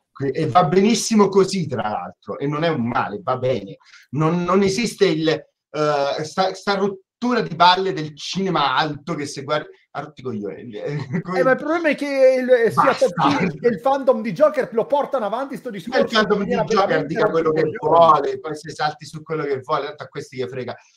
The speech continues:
Speaker 1: Che tu, una volta che tu sei là in sala, che l'hai pagato perché te credi un genio, che l'hai pagato perché hai, hai speso, hai incassato,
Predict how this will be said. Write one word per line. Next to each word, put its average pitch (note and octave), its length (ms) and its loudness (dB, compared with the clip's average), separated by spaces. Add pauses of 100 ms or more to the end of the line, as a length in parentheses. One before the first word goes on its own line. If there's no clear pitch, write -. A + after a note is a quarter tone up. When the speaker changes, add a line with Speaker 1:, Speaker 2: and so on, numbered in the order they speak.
Speaker 1:
Che D#3 260 -8
tu, F3+ 160 -12
una E3+ 180 0
volta F#3+ 280 0
che E3+ 180 -6
tu F#3+ 120 -10
sei E3 240 -4
là D3+ 260 -4
in D3+ 180 -8
sala, C3 440 -2
che C3 80 -10
l'hai C#3 140 -4
pagato D#3+ 320 -4
perché D#3 240 -8
te C#3+ 80 -8
credi D3 260 -10
un D3 100 -10
genio, A#2+ 360 -8
che B2+ 100 -12
l'hai B2 120 -6
pagato C#3+ 340 -6
perché B2+ 520 -10
hai, B2+ 160 -10 (100)
hai B2+ 120 -8
speso, G#2+ 520 -14
hai C3 160 -10
incassato, A2 680 -14